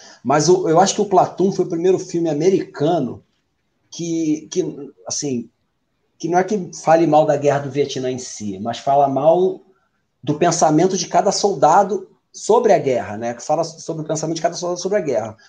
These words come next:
Uns apoiam, outros não apoiam. No começo do filme, você, o, o, o Burns e o Eli estão no mesmo caminho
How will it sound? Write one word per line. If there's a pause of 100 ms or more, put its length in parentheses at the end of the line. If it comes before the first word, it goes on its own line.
Uns
apoiam,
outros
não
apoiam. (240)
No
começo
do
filme,
você, (220)
o,
o,
o
Burns
e
o
Eli
estão
no
mesmo
caminho